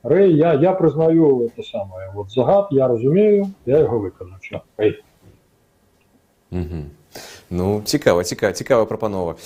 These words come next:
Speaker 2: Сергей, а вось, э, нядаўна прайшла прэс-канферэнцыя офіса. Таксама вось цікава,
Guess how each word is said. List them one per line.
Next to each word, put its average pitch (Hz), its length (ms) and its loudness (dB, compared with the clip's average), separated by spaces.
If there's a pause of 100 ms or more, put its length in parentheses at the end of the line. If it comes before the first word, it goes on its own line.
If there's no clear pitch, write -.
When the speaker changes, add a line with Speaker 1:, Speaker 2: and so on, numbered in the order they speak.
(140)
Speaker 2:
Сергей, 165 280 0
а 127 260 0
вось, 156 300 -4
э, 151 180 2
нядаўна 139 540 -2
прайшла 151 300 -4
прэс-канферэнцыя 151 760 -2
офіса. 95 380 -2
Таксама 127 600 -4
вось 107 260 -6
цікава, 120 420 0